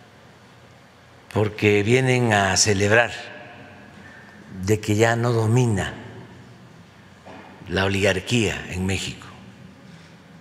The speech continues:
Vienen muchísimos acarreados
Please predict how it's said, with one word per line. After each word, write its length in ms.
Vienen 300
muchísimos 640
acarreados 680